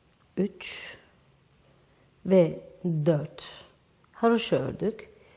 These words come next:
Şimdi bakın, burada sağ şişime iki düz ilmeği ve ortadaki haroşalardan bir tanesini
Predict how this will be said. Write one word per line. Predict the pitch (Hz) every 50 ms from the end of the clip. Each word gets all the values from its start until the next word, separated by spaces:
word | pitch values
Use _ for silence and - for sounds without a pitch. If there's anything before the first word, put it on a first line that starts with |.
| - - - - - - - _ -
Şimdi | - - 320 311 311 311 262
bakın, | 277 - - - 156 151 - - - - - _ _ _ _ _ _ _ - _ _ _ _ _ _ _ _ _ _ _ - - _ _ -
burada | 214 208 220 254 339 320 277 208 156 165 156 160 175 214 269 - - - - _ _ _ _ _
sağ | _ - - 277 277 294 311
şişime | 302 - 247 202 - - 175 170 165 160 175 202 - - -
iki | 226 - - 302 233 233
düz | 277 247 214 -
ilmeği | 208 170 165 156 151 143 139 139 147 175 202 220 - - - - - - _ _ _ - 175
ve | 220 - -
ortadaki | - 226 240 247 - - 269 269 277 277 277 - - 330 330 - - -
haroşalardan | - 262 254 285 277 277 - 208 180 165 156 147 147 139 156 180 202 240 247 - - - - - _ _ -
bir | - 311 311 302
tanesini | - 226 202 185 180 175 170 175 - - 202 220 240 247